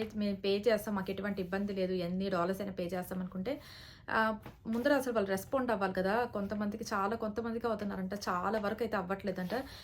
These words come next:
మీకు స్వీట్స్ పాడైపోయినా పర్లేదు, ఇండియా నుంచి ఇక్కడికి వచ్చేసరికి మాకు ఎలా ఉన్నా పర్లేదంటే మాత్రం స్వీట్స్, స్వీట్స్ అయితే వేపించుకోండి, లేదంటే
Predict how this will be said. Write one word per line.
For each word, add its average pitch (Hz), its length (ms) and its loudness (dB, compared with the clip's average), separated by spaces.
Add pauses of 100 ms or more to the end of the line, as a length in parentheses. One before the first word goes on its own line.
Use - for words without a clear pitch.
(140)
మీకు 233 180 0
స్వీట్స్ 254 280 0
పాడైపోయినా 214 600 4
పర్లేదు, 196 420 2
ఇండియా 196 260 2
నుంచి 196 220 -4
ఇక్కడికి 185 220 -2
వచ్చేసరికి 101 520 -2 (440)
మాకు 208 180 4
ఎలా 202 120 6
ఉన్నా 220 140 2
పర్లేదంటే 196 440 2
మాత్రం 202 220 0
స్వీట్స్, - 400 -6 (480)
స్వీట్స్ 220 360 -4
అయితే 202 140 2
వేపించుకోండి, 196 460 0
లేదంటే 185 300 0